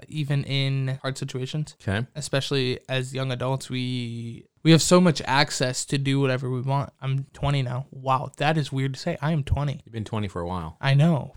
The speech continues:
Speaker 1: but I just haven't said it in a while because I haven't talked to people in twenty twenty.
Speaker 2: <laughs> Pretty much.
Speaker 1: <laughs> Pretty much. I think it's important to know that we just, if we live a life for Christ in hard situations, I think that is what's gonna get us our reward in heaven.
Speaker 2: Okay.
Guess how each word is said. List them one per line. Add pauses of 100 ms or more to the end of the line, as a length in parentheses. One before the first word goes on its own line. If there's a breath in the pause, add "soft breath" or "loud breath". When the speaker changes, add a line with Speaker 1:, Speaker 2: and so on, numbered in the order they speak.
Speaker 1:
but
I
just
haven't
said
it
in
a
while
because
I
haven't
talked
to
people
in
twenty
twenty. (140)
Speaker 2:
<laughs>
Pretty
much. (140)
Speaker 1:
<laughs>
Pretty
much. (220)
I
think
it's
important
to
know
that
we
just,
if
we
live
a
life
for
Christ
in
hard
situations,
I
think (320)
that
is
what's
gonna
get
us
our
reward
in
heaven. (220)
Speaker 2:
Okay.